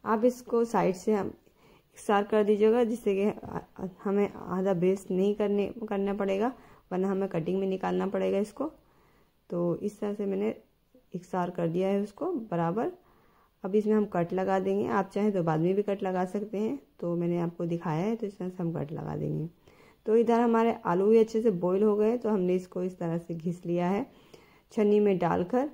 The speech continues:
हमें बारीक आलू चाहिए इसलिए हमने इस तरह से घिसा है, तो इस तरह से हमें बा-, बहुत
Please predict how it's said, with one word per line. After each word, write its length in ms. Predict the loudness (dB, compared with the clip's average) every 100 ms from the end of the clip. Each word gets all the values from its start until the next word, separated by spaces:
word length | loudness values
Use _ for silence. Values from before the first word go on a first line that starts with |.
| -10 _ _ _
हमें 240 | 0 0 4
बारीक 340 | 6 6 6
आलू 200 | 6 6
चाहिए 380 | 6 6 8 6
इसलिए 400 | 2 -4 -2 0
हमने 220 | 2 2
इस 140 | 0 0
तरह 160 | -2
से 140 | -2 -2
घिसा 300 | -2 -2 -2
है, 180 | -2 -2
तो 280 | -2 -2 -2
इस 140 | -2
तरह 140 | -4
से 100 | -2 -2
हमें 220 | -2 -4
बा-, 300 | -4 -6 -6
बहुत 260 | -4 -2